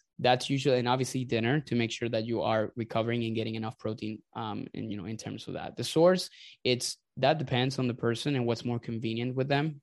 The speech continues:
But I'm a big fan of, like, trying to make sure that we get a variety of different protein sources. Um, most people would ask me, and this question may pop up, like, "Do I need to have a protein shake after my CrossFit workouts?" and that kind of stuff? I always tell prot-, protein shakes,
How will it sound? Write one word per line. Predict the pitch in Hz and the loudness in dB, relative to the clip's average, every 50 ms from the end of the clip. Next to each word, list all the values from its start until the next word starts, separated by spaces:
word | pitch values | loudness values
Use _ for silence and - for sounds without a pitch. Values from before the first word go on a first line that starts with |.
| _ - | _ 2
But | 123 113 - - - | 2 2 2 0 -4
I'm | - 113 117 120 | -4 -2 -2 -2
a | 117 | 0
big | 117 117 113 113 | 0 -2 -2 -2
fan | - - 120 113 113 | -2 -2 -2 -2 -2
of, | 113 113 | -2 -2
like, | 110 110 113 | -2 -4 -4
trying | - 117 110 113 113 | -4 -4 -4 -4 -4
to | - 117 | -4 -6
make | 113 110 107 | -6 -6 -6
sure | - - 113 110 | -6 -6 -4 -4
that | 113 113 110 | -4 -4 -4
we | 113 110 | -4 -4
get | 110 - 95 104 - - - _ | -4 -2 -4 -4 -4 -6 -10 _
a | 107 117 | -10 -8
variety | 120 123 117 113 107 110 107 104 101 107 113 | -6 -4 -2 0 0 2 2 0 0 0 -2
of | 107 101 | -2 -2
different | - 113 - - 107 113 113 | -2 -4 -4 -4 -6 -6 -4
protein | - - - - 113 - - | -4 -6 -6 -4 -6 -6 -6
sources. | - - - 117 - - - - - - - - - - - - - | -4 -4 -4 -4 -4 -6 -8 -8 -8 -10 -14 -18 -20 -20 -20 -8 -2
Um, | - 107 107 104 101 101 - | 0 0 2 2 0 -2 0
most | - 113 113 | -2 -2 0
people | - 127 127 123 120 120 | 0 2 4 4 6 6
would | 120 104 | 6 4
ask | 110 120 117 117 - - | 4 4 2 0 -2 -4
me, | 120 117 120 135 139 - | -2 -2 -2 -4 -6 -6
and | 113 113 110 113 110 | -6 -4 -4 -4 -4
this | 120 113 - | -4 -6 -4
question | - - 113 117 - 120 113 | -4 -2 -2 -2 -2 -4 -4
may | 110 110 | -4 -4
pop | - 110 110 - - | -2 -4 -2 2 2
up, | 123 123 127 | 2 4 4
like, | 123 117 120 | 2 0 2
"Do | 120 120 120 | 2 0 0
I | 120 | 0
need | 120 117 | 0 0
to | - 117 | 0 0
have | 120 117 113 | 0 0 0
a | 113 117 | -2 -4
protein | - 117 113 107 117 113 | -4 -4 -4 -4 -4 -6
shake | - - 120 120 113 | -2 2 2 2 2
after | 120 117 113 - 113 | 2 0 0 -2 -4
my | 117 110 | -4 -6
CrossFit | - - 120 113 110 - 104 98 - | -6 -4 -4 -4 -4 -4 -8 -6 -4
workouts?" | 117 117 117 - 113 110 113 - | -4 -4 -4 -2 -2 -2 -2 -2
and | - 117 | -6 -8
that | 113 107 110 | -8 -8 -8
kind | - 110 110 | -6 -6 -6
of | 117 | -6
stuff? | - - 120 117 127 135 - - - - - - - _ | -2 0 2 2 2 0 -4 -14 -20 -20 -20 -20 -6 _
I | - 117 123 | 4 6 6
always | 135 143 143 131 | 8 6 4 2
tell | - - 131 123 123 120 - - - - - _ _ _ _ _ | 4 4 6 6 6 4 2 -4 -14 -20 -20 _ _ _ _ _
prot-, | - 135 131 139 135 - 127 | 4 6 6 6 4 2 0
protein | - 143 139 139 147 143 135 | 4 4 4 4 4 0 0
shakes, | 131 - 135 131 127 127 - | 2 4 4 4 4 2 -2